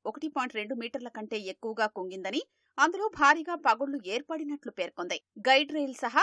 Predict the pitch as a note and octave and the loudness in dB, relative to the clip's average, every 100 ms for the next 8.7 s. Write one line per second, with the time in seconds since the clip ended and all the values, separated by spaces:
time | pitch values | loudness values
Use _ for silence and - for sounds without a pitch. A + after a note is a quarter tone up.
0 | B4 A#3 B3 C#4+ C#4+ A3 A3 A3+ F3+ G3 | 4 4 2 0 -2 -2 -2 -2 -2 -2
1 | A#3+ A#3 A3+ A3 G#3+ A3 - A3 A3+ C#4 | -4 -2 2 2 0 -6 -8 -8 -4 -4
2 | C#4 G#3+ A#3+ - B3 C4+ - A#3 A#3 C4+ | -4 -4 -4 -2 -2 -2 4 4 4 -4
3 | G#3 G#3 A3+ B3 A#3 A3 D#4+ G#4+ A3+ G3+ | -4 -4 -4 -8 -10 -6 -4 -2 -4 -8
4 | F#3 A3 F#3 - _ _ G3+ A#3 D4+ D4 | -8 -6 -6 -10 _ _ 4 4 4 -2
5 | C#4+ A#3 G#4+ - A3 G3+ G3 - G#3+ A#3+ | 0 0 0 -4 -4 -4 -4 2 0 0
6 | B3 C4 C#4 - _ - G3+ A#3+ D4 D4 | -4 2 2 2 _ -6 6 8 8 2
7 | C#4+ G3+ F#3 - C4 B4 _ _ G3 A#3+ | -4 -6 -12 0 0 0 _ _ 0 6
8 | B3+ D#4+ E4 D#4+ - G#3+ C#4+ | 6 6 0 -4 -2 -4 -4